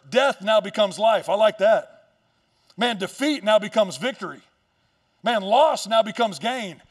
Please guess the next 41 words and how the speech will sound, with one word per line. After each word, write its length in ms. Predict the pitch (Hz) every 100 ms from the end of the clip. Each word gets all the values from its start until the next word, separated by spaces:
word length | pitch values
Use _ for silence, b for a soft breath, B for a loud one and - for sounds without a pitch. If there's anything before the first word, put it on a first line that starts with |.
| b -
Where 260 | 247 330
has 200 | 254 233
there 100 | 240
been 220 | 226 220
loss 580 | 185 196 269 285 - - b b
in 160 | 226 226
your 120 | 208
life 400 | 208 262 226 - b b
that 160 | 220 -
simply 480 | - 277 277 262 226
needs 440 | 220 220 170 - b b
the, 240 | 165 190 175
the 140 | 190
God-given 640 | 147 208 240 269 214 226 202
authority 560 | - 240 254 220 202
infused 580 | 196 - 202 247 220 -
into 460 | - 302 214 208 180
it 160 | 180 b b
to 100 | -
make 260 | 180 214 208
it 120 | 156
gain? 280 | 165 151 113 _ _ _ _ _ _ _ _ _ _ _ _ _ _ -
Where 280 | 208 285 247
are 120 | 233
we 160 | 247
experiencing 920 | 226 - - - 269 277 247 214 233 160
death 300 | 202 247 214
in 60 |
our 140 | 202 190
life? 320 | 196 190 -
And 100 | 185
I'm 80 | 185
telling 340 | - 240 240
you, 260 | 208 196 170 B B
we're 120 | 202
gonna 240 | 180 226 175
give 220 | 240 226
that, 160 | 214
we're 280 | 185 202 202
gonna 140 | 214 170
focus 840 | - 262 269 269 262 - -